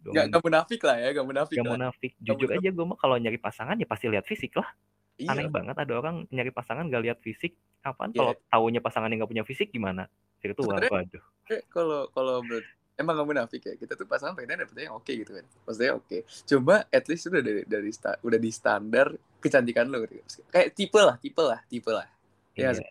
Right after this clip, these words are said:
Speaker 2: ke
Speaker 1: iya,
Speaker 2: tipe
Speaker 1: cuma
Speaker 2: lah. Itu arahnya ke tipe. Jadi kayak nggak perlu, nggak perlu secantik apapun gitu loh sebenarnya.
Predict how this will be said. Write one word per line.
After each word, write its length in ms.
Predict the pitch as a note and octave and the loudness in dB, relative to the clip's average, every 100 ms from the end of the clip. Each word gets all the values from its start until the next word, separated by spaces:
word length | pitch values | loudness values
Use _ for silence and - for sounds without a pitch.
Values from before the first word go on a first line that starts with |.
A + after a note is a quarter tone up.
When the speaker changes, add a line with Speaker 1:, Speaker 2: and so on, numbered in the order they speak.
| _ _ | _ _
Speaker 2:
ke 100 | - A#2 | -8 -4
Speaker 1:
iya, 0 | |
Speaker 2:
tipe 160 | C3 A2+ | -4 -6
Speaker 1:
cuma 160 | A2+ | -4
Speaker 2:
lah. 100 | A2+ - _ | -4 -6 _
Itu 80 | - | -4
arahnya 300 | C#3+ A#2+ A#2+ | 0 0 -2
ke 80 | - A2 | -4 -8
tipe. 260 | - - G2+ - _ - - - _ | -10 -8 -8 -10 _ -20 -20 -20 _
Jadi 160 | A#2 F3 | -2 2
kayak 200 | E3+ A#2 | 2 2
nggak 120 | A2 - | 0 -2
perlu, 160 | A#2+ A#2+ | -4 -4
nggak 200 | - A2+ | -4 -6
perlu 100 | A2+ A2+ | 0 -2
secantik 320 | A2+ A#2 A#2 G#2 | 0 -4 -4 -4
apapun 320 | G2 - C3 | -4 -4 -8
gitu 120 | - - | -8 -14
loh 80 | - | -18
sebenarnya. 360 | - - - | -16 -14 -14